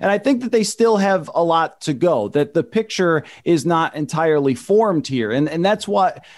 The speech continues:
makes it a little difficult to grade moves that we all wanna do in the, in free agency, is there's a draft to still come.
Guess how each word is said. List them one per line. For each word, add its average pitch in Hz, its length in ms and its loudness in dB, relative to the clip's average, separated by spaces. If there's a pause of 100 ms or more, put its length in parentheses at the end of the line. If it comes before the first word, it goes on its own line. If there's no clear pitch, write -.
makes 190 260 0
it 185 100 2
a 160 40 2
little 208 260 4
difficult 160 600 0
to 143 220 2
grade 175 560 2
moves 156 340 2
that 151 120 2
we 156 100 2
all 175 200 4
wanna 156 220 2
do 156 180 2
in 147 80 4
the, - 220 -4 (100)
in 160 120 -2
free 151 220 0
agency, 175 540 2
is 151 200 2 (300)
there's 160 220 0
a 160 60 0
draft 170 440 -2
to 143 80 -8
still 131 260 -2
come. 110 340 -4